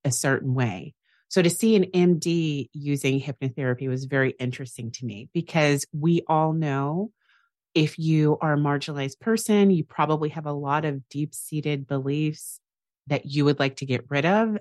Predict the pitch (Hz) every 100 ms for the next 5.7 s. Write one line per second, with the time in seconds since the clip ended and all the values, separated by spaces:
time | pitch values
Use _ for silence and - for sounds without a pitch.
0 | - 147 139 135 143 151 139 143 135 135
1 | 135 127 135 135 139 131 123 - - 151
2 | 139 131 123 - 127 127 117 110 - -
3 | 127 123 120 98 117 95 - - 139 -
4 | 202 202 - 170 160 156 139 139 143 135
5 | - 320 370 190 165 170 175